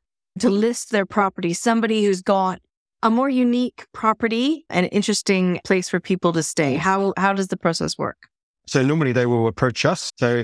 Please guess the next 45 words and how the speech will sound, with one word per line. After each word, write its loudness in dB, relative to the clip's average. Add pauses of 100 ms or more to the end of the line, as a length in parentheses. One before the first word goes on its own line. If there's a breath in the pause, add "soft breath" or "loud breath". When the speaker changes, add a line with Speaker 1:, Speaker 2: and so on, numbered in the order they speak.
Speaker 2:
they 2
will 2
go 2
to -6
the 2
add -2
to -4
a 2
property -2
section -2
and 2
they 0
will -2
contact 0
us -2
via 0
that 0
way. 0 (320)
We 2
will 0
gauge 0
the -8
property 0
for -2
suitability. 0
So 0
we 2
will -2
check -2
to -6
see 0
if -2
it -2 (260)
fits -2
in 4
one 2
of -2
our 0
categories 0
on 2
the 2
website. -2 (360)
If 2
it -2
fits -2